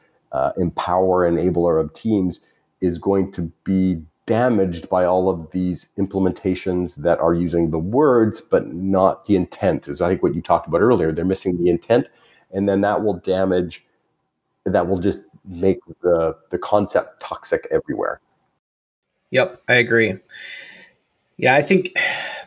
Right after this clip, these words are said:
Speaker 2: <sighs> yeah, it, that's, that is the problem, is they're using the same words to mean two different things, right?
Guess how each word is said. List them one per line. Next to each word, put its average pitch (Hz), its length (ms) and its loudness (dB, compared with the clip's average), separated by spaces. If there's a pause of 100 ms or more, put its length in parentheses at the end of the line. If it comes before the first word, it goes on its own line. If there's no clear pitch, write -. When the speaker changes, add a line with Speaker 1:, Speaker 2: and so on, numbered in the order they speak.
(160)
Speaker 2:
<sighs> - 680 -20
yeah, 117 380 2
it, 151 240 -2
that's, 147 340 0
that 147 160 4
is 147 100 4
the - 80 2
problem, 123 260 2
is 117 80 -4
they're 139 100 2
using 135 160 0
the 127 60 0
same 143 260 2
words 131 280 2
to 127 60 -2
mean 113 140 -4
two - 140 0
different 110 300 -2
things, 92 340 0
right? 113 320 2